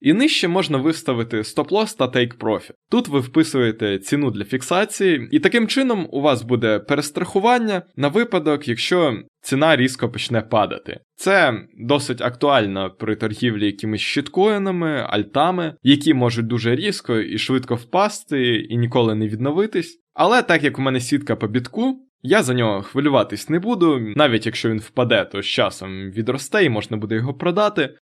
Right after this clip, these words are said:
тому цей пункт теж пропускаю. Натискаємо «Створити», і все, бот починає свою роботу. Можна натиснути «Відомості» і тут відслідковувати всю інформацію по цій сітці.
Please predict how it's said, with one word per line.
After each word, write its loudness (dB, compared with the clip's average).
тому 0
цей 4
пункт -2
теж 2
пропускаю. -2
Натискаємо 0
«Створити», -2
і -2
все, -4
бот -2
починає -2
свою -2
роботу. -2
Можна 2
натиснути 0
«Відомості» 0
і -2
тут -2
відслідковувати 0
всю -2
інформацію -2
по 2
цій 0
сітці. -4